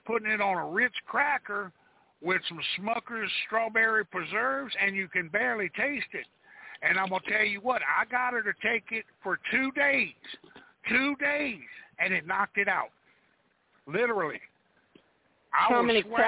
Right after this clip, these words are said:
Speaker 1: I
Speaker 2: crackers,
Speaker 1: will swear
Speaker 2: though?
Speaker 1: on a s-, no, no, no. One cracker with a big scoop of Smucker's jelly on it, uh, with a, with a, with a shot of paste in the middle, about big as a dime.
Speaker 2: A shot of paste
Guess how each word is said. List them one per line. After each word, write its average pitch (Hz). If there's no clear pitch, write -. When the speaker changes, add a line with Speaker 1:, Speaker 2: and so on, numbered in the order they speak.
Speaker 1:
I -
Speaker 2:
crackers, 190
Speaker 1:
will 175
swear 175
Speaker 2:
though? 220
Speaker 1:
on 214
a -
s-, 165
no, 196
no, 233
no. 262
One 214
cracker 294
with 214
a 147
big 254
scoop 269
of 233
Smucker's 247
jelly 185
on 147
it, 113
uh, 151
with 170
a, 151
with 180
a, 151
with 175
a 156
shot 220
of 202
paste 247
in 247
the 226
middle, 247
about 190
big 226
as 233
a 240
dime. 175
Speaker 2:
A 160
shot 214
of 214
paste 240